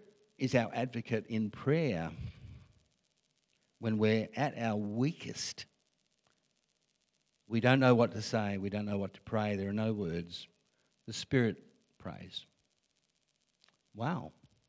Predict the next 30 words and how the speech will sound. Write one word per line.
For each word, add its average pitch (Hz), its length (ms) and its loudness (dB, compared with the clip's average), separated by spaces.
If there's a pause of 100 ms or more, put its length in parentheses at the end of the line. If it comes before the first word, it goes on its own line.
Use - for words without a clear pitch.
(1800)
And 143 380 8
Paul 180 180 8
goes 135 220 10
on 151 140 8
to 156 100 2
say, 107 220 6
"The 101 120 -2
Spirit 143 380 2
prays 147 580 2
for 127 160 0
the 113 120 0
saints 131 520 2 (1040)
according 165 500 8
to 143 120 2
the 139 80 8
will 123 220 6
of 101 160 0
God," 117 400 6
because - 320 -6
the 107 60 -6
Spirit 120 280 2
is 165 160 0
God. - 360 -14 (1200)
Not 131 180 2
only 127 220 6
does 90 180 -2
he 98 60 -8
pray 123 320 -2
for - 220 -4
us, - 160 -10